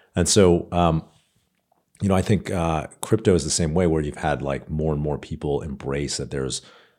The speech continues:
you know, value here in these assets, and that has created a market. And at the same time, you had a technological improvement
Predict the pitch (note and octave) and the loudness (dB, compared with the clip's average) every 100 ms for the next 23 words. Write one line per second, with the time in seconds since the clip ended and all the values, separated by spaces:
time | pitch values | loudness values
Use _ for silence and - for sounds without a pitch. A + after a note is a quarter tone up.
0 | _ _ _ E2 C2 B1+ D2 C#2 D#2+ C#2 | _ _ _ -8 -8 -4 0 2 0 -2
1 | C2+ C#2+ C2 C2 C2 C#2 C2 B1+ C2+ - | -8 -8 -6 -6 -8 -8 -6 -6 -6 -8
2 | C2 C2 C#2 - D2 C2+ C2 A#1+ C2+ B1 | -8 -8 -10 -12 -12 -8 -8 -10 -12 -10
3 | C2 C2+ G2 G2 E2+ D2 C2+ D2+ E2+ D#2+ | -10 -2 -2 -2 -6 -6 -4 -4 -4 -4
4 | C#2 C2 C#2 C#2 - A#1+ C#2+ C2+ C2+ D#2+ | -6 -6 -6 -8 -10 -8 -4 -4 -6 -8
5 | C2+ - D#2 C#2+ C2+ B1+ | -10 -8 -8 -6 -8 -10